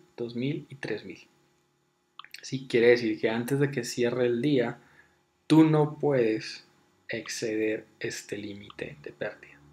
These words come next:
¿sí? No lo puedes exceder. Tampoco puedes exceder la cantidad máxima de contratos por posición, ¿sí?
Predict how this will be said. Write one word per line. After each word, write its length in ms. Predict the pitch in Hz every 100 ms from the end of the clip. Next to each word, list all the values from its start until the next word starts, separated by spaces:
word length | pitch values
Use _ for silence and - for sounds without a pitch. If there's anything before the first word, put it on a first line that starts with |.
| - -
¿sí? 260 | - - -
No 240 | - 107
lo 160 | 113 -
puedes 300 | 117 113 -
exceder. 380 | - - - - - - -
Tampoco 680 | 127 120 117 151 151 160 151
puedes 300 | 156 156 147
exceder 560 | - - - 113 139 - _ _ _ _ _
la 260 | 120 113 107
cantidad 720 | 110 104 - 107 101 104 - - -
máxima 800 | 117 117 107 - 120 117 135 - _ _
de 180 | - -
contratos 720 | - - - 98 - - - _ 127
por 320 | 131 131 -
posición, 580 | 120 - - - 98 - _ _ _ _ _ _ _ _ _ _ _ _ _ _ _
¿sí? 320 | - 120 -